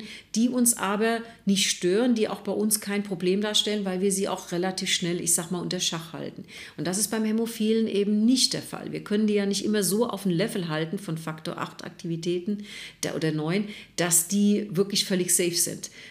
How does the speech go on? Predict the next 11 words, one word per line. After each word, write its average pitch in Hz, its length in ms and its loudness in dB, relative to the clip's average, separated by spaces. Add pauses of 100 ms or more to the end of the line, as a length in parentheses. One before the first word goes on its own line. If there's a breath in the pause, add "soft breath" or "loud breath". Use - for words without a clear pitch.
Das 165 240 2
heißt, 202 400 0
die 202 140 2
bluten 214 440 -2
dann 190 200 0
auch 247 320 0
mit 233 140 2
ihren 180 180 2
Mikroblutungen 190 760 0
ins 170 300 0
Gelenk 180 480 0